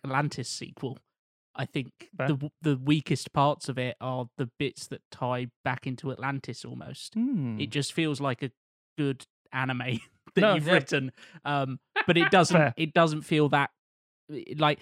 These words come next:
Speaker 2: Mm.
Speaker 1: especially if you're doing it like, "Oh, it's the twentieth anniversary, we're gonna key into
Speaker 2: Sure.
Speaker 1: the nostalgia," and then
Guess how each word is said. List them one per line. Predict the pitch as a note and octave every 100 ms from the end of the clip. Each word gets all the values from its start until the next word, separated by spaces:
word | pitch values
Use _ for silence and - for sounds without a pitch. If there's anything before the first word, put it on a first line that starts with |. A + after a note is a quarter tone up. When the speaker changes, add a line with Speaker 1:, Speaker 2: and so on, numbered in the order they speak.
| -
Speaker 2:
Mm. | C#3
Speaker 1:
especially | C3 B2 A#2 - G#3 F3
if | F3+
you're |
doing | C#3+ D#3+ D3
it | C#3
like, | C3+ C3+
"Oh, | E3
it's | E3+ A2+
the | C3+
twentieth | - D#3 D#3+ C#3
anniversary, | D3 C#3 C#3+ C#3 - C#3+ C#3 C3+
we're | C3
gonna | B2+
key | C3 - C#3+
into | C#3
Speaker 2:
Sure. | - A3+
Speaker 1:
the | C3
nostalgia," | G#2 G2+ D#3+ D3 - B2+ B2
and | C3+ C3
then | C3+ C3 C3 B2+